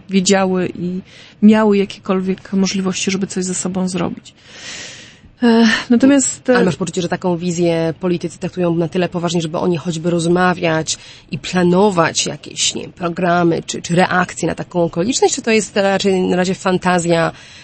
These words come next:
Speaker 2: właśnie cyberpunkowa, o której po, w polityce poważnie się jeszcze nie
Speaker 1: E,
Speaker 2: rozmawia?
Speaker 1: nie mówi się o tym poważnie. Dla mnie bardzo przekonujące jest to, co mówią, e, badacze z M I T, Brynjolfsson i McAfee. Oni mówią tak, to są zmiany, które zachodzą naprawdę inkrementalnie. To jest krok po kroku,
Speaker 2: Inkrementalnie, krok po kroku.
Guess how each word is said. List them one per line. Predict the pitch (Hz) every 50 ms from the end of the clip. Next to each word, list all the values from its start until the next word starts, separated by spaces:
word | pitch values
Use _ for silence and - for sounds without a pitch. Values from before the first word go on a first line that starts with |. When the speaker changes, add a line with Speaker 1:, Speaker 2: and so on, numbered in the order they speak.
| - -
Speaker 2:
właśnie | - 165 - - 185
cyberpunkowa, | - - 160 190 180 - 190 180 - - 185 170 175 170 170
o | 175
której | - - 180 175 170
po, | - - 180 170
w | - -
polityce | - 185 170 147 165 175 170
poważnie | - 175 160 175 170 165 175
się | 156 - 170
jeszcze | 165 - - 170
nie | 165
Speaker 1:
E, | 240
Speaker 2:
rozmawia? | 233 226 233 240 285 311
Speaker 1:
nie | 311
mówi | 311 302 294
się | - 285
o | 269
tym | 254 262 247
poważnie. | 226 233 220 208 190 185 190 190 185
Dla | 208 233 269
mnie | 294 302 311
bardzo | 269 285 269 269 262
przekonujące | - - 269 254 - 247 247 247 254 254 - 240
jest | 233 -
to, | - 240
co | 226 - 233
mówią, | 226 220 220 214 226 226 208 208 208 208 214 214 214
e, | - - - 208 202 202 202 202 202 202 202 196 196 196 202 202
badacze | 196 196 202 214 208 208 220 214 - 214
z | 208 -
M | 208 208 202
I | 190
T, | 196 - - 220 220
Brynjolfsson | 202 214 202 208 202 202 202 202 202 202 202 - - - 196 190 185
i | - - 190
McAfee. | 202 190 185 - - 185 175 - - - - -
Oni | 226 226 247
mówią | 247 240 233 233 233 226
tak, | - 202 180 170 - - _ _ _ _ _ _
to | - 269
są | - 294 269
zmiany, | 247 240 240 247 247 247 240
które | 233 - - - 220 220 214 214 214
zachodzą | 214 220 220 214 226 226 226
naprawdę | 226 233 220 - - 233 233 226 220 226
inkrementalnie. | - 226 214 - - 214 202 202 202 202 - 185 185 175 165 170
To | - -
jest | - - - -
krok | - 240 240 233 233 -
po | - _ - -
kroku, | - 214
Speaker 2:
Inkrementalnie, | 214 196 202 202 196 220 233 262
krok | 277 190 -
po | 185
kroku. | 160 156 156 - 170